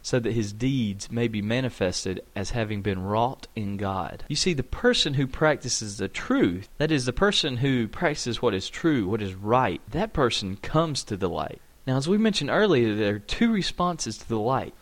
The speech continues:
One can either hide from it so that their sins are not found out,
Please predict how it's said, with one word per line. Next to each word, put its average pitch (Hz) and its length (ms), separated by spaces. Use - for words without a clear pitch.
One 147 200
can 143 180
either 104 360
hide 139 500
from 185 240
it - 160
so - 180
that 117 100
their 110 140
sins 147 340
are 92 120
not 135 320
found 98 260
out, 90 260